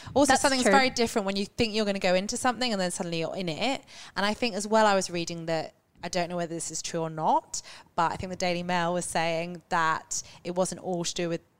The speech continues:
Speaker 1: the sons, it was also because she wasn't sure about him when she
Speaker 2: Yes.
Speaker 1: first saw him.
Speaker 2: I saw that
Speaker 1: And
Speaker 2: too.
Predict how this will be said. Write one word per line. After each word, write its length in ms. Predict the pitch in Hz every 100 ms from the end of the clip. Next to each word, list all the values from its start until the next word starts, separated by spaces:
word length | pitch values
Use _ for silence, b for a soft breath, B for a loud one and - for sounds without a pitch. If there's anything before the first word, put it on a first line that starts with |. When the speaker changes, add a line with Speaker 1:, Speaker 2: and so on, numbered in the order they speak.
| -
Speaker 1:
the 240 | 160 156
sons, 500 | 151 - 180 165 160
it 60 | 175
was 100 | 165 -
also 480 | 180 170 165 175 170
because 400 | 170 - 165 156
she 140 | -
wasn't 340 | 165 156 - -
sure 260 | - 160
about 220 | 156 147
him 340 | - - 160 151
when 140 | 202
she 160 | 202 196
Speaker 2:
Yes. 220 | 196 185
Speaker 1:
first 220 | 165 - -
saw 300 | 185 180 175
him. 500 | 165 143 147 233 254
Speaker 2:
I 220 | 220 220
saw 220 | - 233
that 180 | 208 202
Speaker 1:
And 140 | 180
Speaker 2:
too. 200 | 214 196